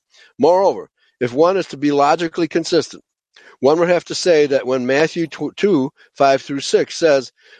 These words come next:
"They told him in Bethlehem, Judah, for so it is written by the prophet, 'And you, O Bethlehem, in the land of Judah, are by no means least among the rulers of Judah, for from you shall come a ruler who will shepherd my people Israel.'"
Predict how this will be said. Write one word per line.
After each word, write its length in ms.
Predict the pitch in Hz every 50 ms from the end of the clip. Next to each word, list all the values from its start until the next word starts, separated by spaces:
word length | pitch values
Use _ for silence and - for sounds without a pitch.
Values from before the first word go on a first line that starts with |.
| _ -
"They 160 | 127 131 131
told 400 | 120 - - 170 196 233 226 170
him 180 | 175 165 160 147
in 180 | 139 143 139
Bethlehem, 520 | 131 151 160 156 170 151 143 151 143 135 117
Judah, 420 | 107 139 190 208 165 117 90 76 - _ _ _ _ _ _ - _ _
for 120 | - 135 123
so 260 | - - 160 175 175
it 60 | 175
is 160 | 175 147 135
written 260 | 147 190 190 - 151
by 160 | 143 156 147 147
the 100 | 139 135
prophet, 420 | - - 160 175 170 - 127 107
'And 180 | 117 120 113 120
you, 340 | 175 233 277 247 165 - -
O 120 | 135 151
Bethlehem, 600 | 143 - 165 185 - - 170 151 135 110 101 101
in 100 | 117 117
the 80 | 123 117
land 260 | 120 131 143 147 135
of 80 | 120 104
Judah, 380 | - 143 185 175 123 95 92 - _ _ _ - - - - - - -
are 140 | 135 143
by 220 | 135 143 139 139 139
no 240 | 131 151 175 214 226
means 440 | 220 190 180 180 185 170 143 113 117
least 340 | 147 226 269 233 - - 170
among 280 | 143 139 147 151 139
the 100 | 135 135
rulers 360 | 127 139 143 131 127 110 -
of 80 | 110 95
Judah, 420 | - 143 180 202 160 104 92 92 - _ _ _ _ _ _ _ _
for 180 | - 139 127
from 320 | 120 - - 156 185 208 202
you 180 | 170 160 180
shall 300 | 180 - - 143 147 165
come 280 | - - - 151 160 160
a 60 | 151
ruler 440 | 131 131 139 131 131 139 143 139 - _ _ _ _ _ _
who 100 | - 147 147
will 120 | 147 143
shepherd 460 | 131 - - 160 160 - 165 160 143
my 180 | 139 135 135 135
people 380 | - - 143 131 - 131 135 156
Israel.'" 420 | 208 233 190 156 139 107 82 -